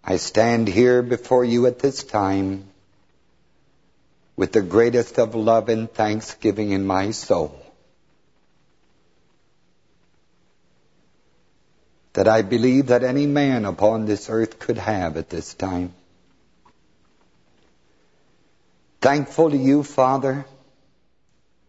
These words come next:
for the greatest privilege that a man has, and that is to hold forth your word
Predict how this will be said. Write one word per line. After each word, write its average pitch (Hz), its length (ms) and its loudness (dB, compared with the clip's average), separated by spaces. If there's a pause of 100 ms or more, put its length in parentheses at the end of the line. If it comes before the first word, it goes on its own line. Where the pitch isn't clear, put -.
(680)
for 107 140 0
the 101 100 2
greatest 135 560 0
privilege 101 600 0
that 107 160 -2
a 104 60 -4
man 110 320 -4
has, 95 760 -8 (1000)
and 85 180 -6
that 107 180 4
is 107 200 0
to 101 140 0
hold 123 360 2
forth 123 380 -2
your 120 140 2
word 95 540 -2